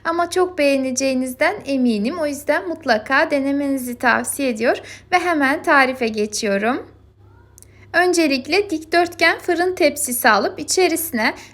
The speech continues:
bir buçuk iki su bardağı kadar, ortalama yüz elli yüz altmış gram kadar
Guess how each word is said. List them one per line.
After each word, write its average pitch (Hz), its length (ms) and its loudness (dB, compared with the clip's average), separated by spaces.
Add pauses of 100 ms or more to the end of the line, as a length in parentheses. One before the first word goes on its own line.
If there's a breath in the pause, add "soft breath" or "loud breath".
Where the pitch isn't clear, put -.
(100)
bir 381 260 2
buçuk 311 360 -4
iki 302 220 -2
su 339 260 -2
bardağı 233 580 2
kadar, 240 520 0
ortalama 320 680 2
yüz 330 300 -2
elli 349 380 0
yüz 302 160 0
altmış 320 460 0
gram 269 380 0
kadar 254 400 0